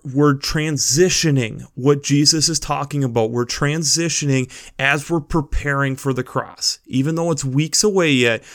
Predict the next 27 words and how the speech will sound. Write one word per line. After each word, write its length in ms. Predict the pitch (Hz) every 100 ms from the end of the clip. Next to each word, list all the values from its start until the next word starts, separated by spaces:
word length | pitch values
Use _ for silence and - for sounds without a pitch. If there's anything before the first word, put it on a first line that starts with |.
| - -
we 160 | 156
are 100 | 165
now, 340 | 160 156 156 -
this 260 | 139 127
is 140 | 165 143
a 60 |
dramatic 720 | 135 - 147 139 147 160 160 -
change 580 | - 151 139 113 107 - - - _ -
in 440 | 143 151 151 135
the 100 | 117
gospel 480 | 139 127 131 - 139
reading, 300 | 135 127 127
and 80 | 123
especially 500 | - 151 147 - 139
that 160 | 135
we're 140 | 135 113
jumping 460 | 131 131 131 123
this 140 | 123 -
far 280 | 127 117
ahead. 420 | 117 123 131 110 - - - - - -
But 220 | - 160 -
this 300 | 131 151 -
is 160 | 185
a 40 | 180
s-, 280 | 151 - - _ _
this 400 | - 147 156 -
reading 800 | 123 156 226 208 135 113 123